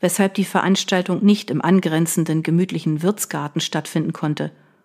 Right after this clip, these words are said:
Im Gastraum hatten sich schon etliche Klassenkameraden eingefunden, die sich angeregt unterhielten. Sie atmete einmal tief durch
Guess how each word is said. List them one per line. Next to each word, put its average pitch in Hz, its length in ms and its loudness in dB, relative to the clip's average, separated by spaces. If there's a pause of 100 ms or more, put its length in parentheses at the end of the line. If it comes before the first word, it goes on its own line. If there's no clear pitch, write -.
(420)
Im 233 160 6
Gastraum 208 680 2 (180)
hatten 214 260 4
sich 190 200 0
schon 185 180 0
etliche 175 360 -4
Klassenkameraden 156 920 -2
eingefunden, 165 680 0 (300)
die 220 60 2
sich 190 260 -4
angeregt 175 480 2
unterhielten. 151 680 -6 (680)
Sie - 200 -6
atmete 185 440 0
einmal 165 280 -2
tief 147 300 -6
durch 202 340 0